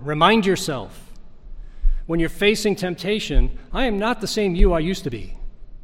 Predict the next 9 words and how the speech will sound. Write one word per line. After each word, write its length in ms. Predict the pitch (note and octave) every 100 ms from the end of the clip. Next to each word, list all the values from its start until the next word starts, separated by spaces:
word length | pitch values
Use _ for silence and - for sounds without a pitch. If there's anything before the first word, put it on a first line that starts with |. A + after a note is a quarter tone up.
| - - - - - - - - - - - - - - - - - - - - - - - - - - - - - - - - - - - -
Paul 200 | - F3+
Tripp 340 | E3+ - F3 C3 - - - - _ - _ _ _
has 160 | - C3+
said 200 | - C#3
this 180 | C#3 -
a 40 |
number 240 | C3+ C#3 B2+
of 100 | C3
times, 460 | C3+ B2 A2+ -